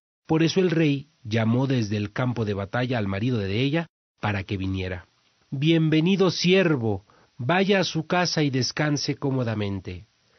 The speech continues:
David quería engañar a Urías para que él pasara una noche con su esposa y después de unos años, al terminar la guerra, cuando Urías regresara, viera ese niño y creyera que era de él. Pero Urías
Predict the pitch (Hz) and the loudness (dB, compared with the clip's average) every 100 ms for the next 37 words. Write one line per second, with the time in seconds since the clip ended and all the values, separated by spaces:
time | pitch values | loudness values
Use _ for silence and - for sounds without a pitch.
0 | _ 117 131 127 220 202 - 143 175 175 | _ -2 0 4 2 2 0 2 4 4
1 | 139 117 120 147 147 113 113 156 151 147 | 2 2 2 2 2 0 2 2 0 -4
2 | - _ _ 123 113 110 - 123 160 196 | -12 _ _ -2 -2 -2 0 2 4 2
3 | 196 123 117 143 139 135 131 123 123 123 | 0 -2 -2 -2 -2 0 0 0 0 -2
4 | 123 - 104 - 98 - 139 135 143 131 | -4 -4 -4 -4 -8 -4 -4 -2 -6 -8
5 | _ _ _ 135 123 120 - 208 190 190 | _ _ _ -2 0 -2 2 2 4 4
6 | 165 - 165 160 185 151 117 110 107 113 | 2 0 -2 0 -2 -4 -2 -2 0 0
7 | 127 107 101 131 131 127 _ _ _ _ | 0 -2 0 -2 -2 -6 _ _ _ _
8 | 123 113 113 107 - 123 120 165 135 92 | 2 2 2 0 -2 0 2 4 2 0
9 | 98 90 90 131 147 160 _ _ _ _ | -4 -4 -4 -2 -2 -4 _ _ _ _
10 | 120 160 170 151 139 143 175 175 170 - | 2 4 4 2 2 2 2 0 0 -6
11 | 123 110 107 104 139 135 127 117 110 101 | -4 -2 -2 2 2 2 0 -2 0 -2
12 | 95 92 98 _ _ - 139 151 170 220 | -2 -4 -8 _ _ 0 4 4 4 4
13 | 185 165 - | 2 0 -8